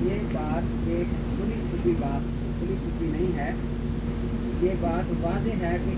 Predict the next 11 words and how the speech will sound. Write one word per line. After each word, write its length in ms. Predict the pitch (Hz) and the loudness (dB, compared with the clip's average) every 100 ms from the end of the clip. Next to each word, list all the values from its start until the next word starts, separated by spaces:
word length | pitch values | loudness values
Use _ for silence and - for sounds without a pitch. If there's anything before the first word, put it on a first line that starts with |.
| - | 0
اتفاق 560 | - 165 175 - - - | 0 0 0 0 0 0
اچھی 200 | - - - | 0 0 0
چیز 200 | 370 370 349 | 0 0 0
ہے۔ 100 | - | -2
ہمارا 1500 | - - - - - - - - - - - - - - 185 190 180 | -2 -2 -2 -2 -2 -2 -2 -2 -2 -2 -2 -2 -2 -2 0 0 0
فریق 300 | 170 170 - - | 0 0 0 0
مخالف 500 | - - - 165 175 | 0 0 0 0 0
بھی 160 | 180 359 | 0 0
اپنے 280 | - - 180 339 | 0 0 0 0
آپ 180 | - - | 0 -2
کو 60 | - | 0